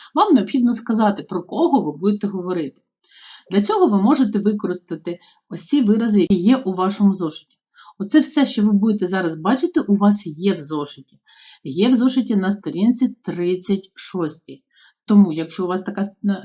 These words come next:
такий зошит є, ви можете підглядати. Якщо ні, то будете дивитись на оцей слайд, тобто, м, відео,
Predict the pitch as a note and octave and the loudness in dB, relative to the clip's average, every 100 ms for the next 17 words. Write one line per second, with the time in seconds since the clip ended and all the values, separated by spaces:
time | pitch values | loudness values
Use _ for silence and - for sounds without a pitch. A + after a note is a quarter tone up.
0 | F#3+ G3 G#3 G#3 G#3 G#3 C#4 F#4+ B3 F#3+ | -8 -4 0 0 0 -2 -2 0 0 0
1 | G#3 - F3+ F3+ F3 D#3 - _ _ - | -4 -4 -6 -6 -6 -8 -10 _ _ -14
2 | - G3 C4 C4+ G#4+ - F#3 G#3 A3+ G#3 | -8 -4 4 4 4 -2 -2 2 0 0
3 | F#3+ F3 F3+ A3 F3+ E3+ F3 D3+ - F3 | -4 -2 0 0 0 -4 -4 -6 -8 -4
4 | D#4+ F#4 D4 - G#3 G3+ G#3 A#3+ A#3+ G#3+ | 4 4 4 -2 -14 -10 -4 0 0 -2
5 | F#3+ F3+ F#3+ F#3 F3+ F3+ F3 F3 E3 G3+ | -6 -6 -6 -6 -6 -10 -10 -8 0 2
6 | F3 F3 | 2 -2